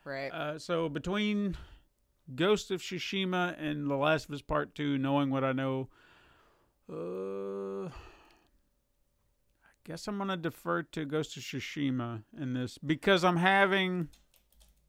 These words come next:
Speaker 2: I don't wanna say, like, it's more fun, but it kinda is, because there's not
Speaker 1: Yeah.
Speaker 2: that, I mean, even, I, I will say this, and, and I guess so it, it doesn't feel like I'm being biased in any way.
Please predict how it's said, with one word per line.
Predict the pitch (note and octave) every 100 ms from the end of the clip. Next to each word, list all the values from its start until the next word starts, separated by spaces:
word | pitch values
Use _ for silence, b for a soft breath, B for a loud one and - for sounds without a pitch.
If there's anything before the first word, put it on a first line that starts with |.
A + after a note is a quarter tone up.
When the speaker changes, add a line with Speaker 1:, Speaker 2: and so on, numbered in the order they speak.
| _
Speaker 2:
I | - -
don't | - G3
wanna | G3+ G3
say, | - F#3
like, | F3 E3
it's | D3+ - C#3+
more | D3+ D#3+
fun, | - - D#3 D#3 C3+ C3 C3
but | C3+ C3
it | C#3+ C#3+
kinda | - G3 G#3+
is, | A3+ C4+ B3+ G#3+ F3 E3 - F3 B
because | F3 D#3+ G3+ F3
there's | D#3+
not | E3
Speaker 1:
Yeah. | - D#3+ D#3
Speaker 2:
that, | G#3+ - - b b b b
I | F#3
mean, | B3
even, | D4 F#4+ C4 F#3+
I, | D3+ A3+ -
I | G#3+
will | B3+
say | C4 A3+ G#3+
this, | F3+ -
and, | C3+ C3 C3
and | D3+ C#3 C3 B2 _ _ _ _ _ _ _ -
I | C#3+
guess | D#3+ F3+
so | - F3 D#3 D#3+
it, | D3 D3
it | D#3 D3
doesn't | D#3+ D3+ C#3+ -
feel | D#3+ D3
like | C#3+ C#3
I'm | C#3 C3
being | C#3 B2+
biased | B2 C#3 C3 -
in | C3
any | B2+
way. | B2 B2